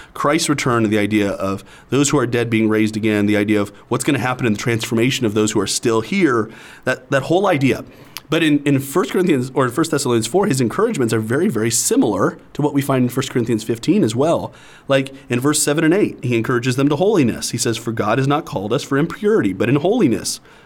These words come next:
Therefore, whoever disregards this disregards not man, but God, who gives the Holy Spirit to you."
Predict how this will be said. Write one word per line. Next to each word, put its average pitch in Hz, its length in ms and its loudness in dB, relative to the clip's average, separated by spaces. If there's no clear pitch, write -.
Therefore, 123 380 -2
whoever 131 280 2
disregards 135 580 0
this - 200 0
disregards 120 560 0
not 120 280 0
man, 127 380 0
but 156 140 -2
God, 147 360 -2
who 147 120 2
gives 123 180 0
the 143 100 0
Holy 120 140 0
Spirit 160 260 0
to 240 140 0
you." 110 220 0